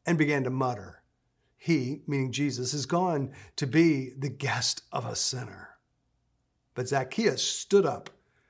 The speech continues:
and said to the Lord, "Look, Lord, here and now I give half of my possessions to the poor. And if I've cheated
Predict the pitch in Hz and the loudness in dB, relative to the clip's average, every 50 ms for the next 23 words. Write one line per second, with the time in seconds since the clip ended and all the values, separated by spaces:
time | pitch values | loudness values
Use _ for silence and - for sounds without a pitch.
0 | _ - - 156 160 - - - 165 160 160 151 135 123 117 - - - 139 127 | _ -6 -2 0 2 2 4 4 4 4 2 2 0 -4 -8 -8 -6 -4 0 0
1 | 135 120 123 120 120 110 104 90 - _ _ _ - - 180 196 190 190 127 123 | 0 0 2 0 -2 -2 -4 -8 -16 _ _ _ -2 8 10 10 10 8 4 -2
2 | 120 113 113 113 - - _ _ _ _ _ _ _ _ _ _ _ _ - - | -2 -2 -2 -4 -8 -14 _ _ _ _ _ _ _ _ _ _ _ _ -4 2
3 | 170 160 160 160 156 151 147 131 120 107 101 98 95 - _ _ _ _ _ - | 4 6 6 6 4 2 0 -2 -4 -6 -10 -12 -16 -18 _ _ _ _ _ -14
4 | - 147 151 147 131 127 - - - - - 156 151 147 - 160 139 139 139 135 | -4 -2 -2 0 0 -2 -4 -4 -6 0 4 4 4 4 4 0 0 0 0 0
5 | 131 - 131 120 131 131 123 - - 120 - - - 127 113 113 - - 123 117 | 0 -2 -4 -4 -2 -4 -4 -4 -8 -10 -10 -6 -6 -6 -6 -6 -6 -6 -6 -6
6 | 110 98 - - _ _ _ _ - - - - 147 151 143 143 120 113 - - | -6 -10 -14 -20 _ _ _ _ -20 -20 -10 -4 -2 -2 0 0 -2 -4 -2 0
7 | - 180 160 139 127 127 | 0 0 2 2 0 -2